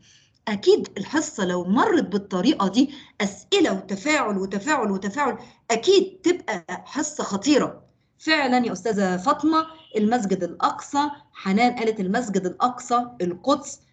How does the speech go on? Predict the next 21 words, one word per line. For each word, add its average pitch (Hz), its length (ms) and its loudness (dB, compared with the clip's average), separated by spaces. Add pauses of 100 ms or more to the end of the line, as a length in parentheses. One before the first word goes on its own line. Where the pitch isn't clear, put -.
(180)
من 185 180 0
فضل، 240 540 -2 (240)
من 190 180 2
فضلك 214 320 -2
إيه؟ 151 120 -12 (880)
القدس - 560 -4 (580)
من 196 360 4
رابط 262 320 2
كلاس 247 280 0
بوينت؟ 277 400 -4 (920)
عايز 214 280 -2
رابط 247 200 -8
كلاس 240 240 -4
بوينت 294 400 -6
للدخول؟ 214 460 0 (500)
عايز 226 240 0
رابط 247 220 -2
كلاس 220 220 -4
بوينت 269 240 -2
للدخول؟ 226 420 -2
حاضر. 156 540 -4